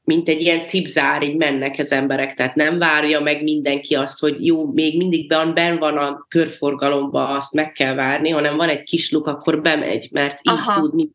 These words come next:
Speaker 1: így tud haladni a rengeteg autó. Szóval, hogy, hogy ezekben vannak rendszerek, csak így külső szemlélőként először ilyen, "Úristen, mi ez a káosz?" és nem tudom mi.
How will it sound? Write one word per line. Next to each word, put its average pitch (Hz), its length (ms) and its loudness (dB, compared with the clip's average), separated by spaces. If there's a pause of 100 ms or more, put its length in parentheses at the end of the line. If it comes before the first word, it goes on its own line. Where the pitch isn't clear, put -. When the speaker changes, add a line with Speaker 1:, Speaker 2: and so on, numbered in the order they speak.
(100)
Speaker 1:
így 208 260 -4
tud 185 220 -2
haladni 170 480 2
a 151 320 -2 (540)
rengeteg 147 720 2
autó. 135 600 0 (1000)
Szóval, 196 300 4
hogy, 196 440 0
hogy 196 180 2
ezekben 190 460 2
vannak 202 360 0
rendszerek, 151 600 0
csak 165 220 -4
így 165 140 2
külső - 320 0
szemlélőként 135 1160 2
először 127 540 0
ilyen, 123 320 0
"Úristen, 131 500 -2
mi 143 160 0
ez 120 120 -4
a 135 80 -4
káosz?" 113 600 -2
és - 200 -2
nem - 220 -6
tudom - 220 -6
mi. - 220 -6